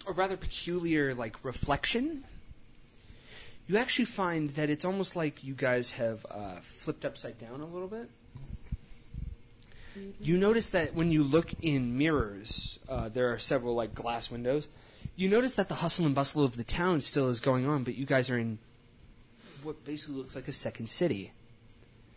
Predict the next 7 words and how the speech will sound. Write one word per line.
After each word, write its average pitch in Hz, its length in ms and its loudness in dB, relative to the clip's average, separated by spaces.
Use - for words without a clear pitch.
No 143 440 2
telling 170 420 0
anyone 156 280 2
about 131 240 2
any 120 220 0
of 90 120 -10
this. - 440 -6